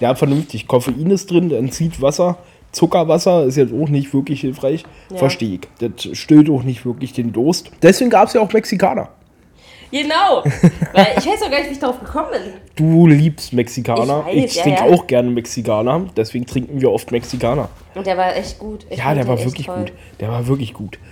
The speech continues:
Speaker 1: Der hat lecker geschmeckt.
Speaker 2: Ja.
Speaker 1: So, und der, in der Bar haben wir dann auch, wobei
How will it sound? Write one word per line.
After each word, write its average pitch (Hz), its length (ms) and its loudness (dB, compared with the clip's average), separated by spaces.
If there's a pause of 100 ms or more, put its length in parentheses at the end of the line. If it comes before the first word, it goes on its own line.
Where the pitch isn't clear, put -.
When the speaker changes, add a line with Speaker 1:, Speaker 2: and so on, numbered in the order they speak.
(160)
Speaker 1:
Der - 80 -6
hat 104 80 -6
lecker 110 200 -2
geschmeckt. 87 460 -10 (460)
Speaker 2:
Ja. 165 800 -10
Speaker 1:
So, 143 260 2 (180)
und 120 120 -4
der, 147 220 2
in 185 180 4
der 202 160 6
Bar 135 320 4
haben 151 340 2
wir 135 160 0
dann 139 320 0
auch, 147 300 4 (320)
wobei 165 320 6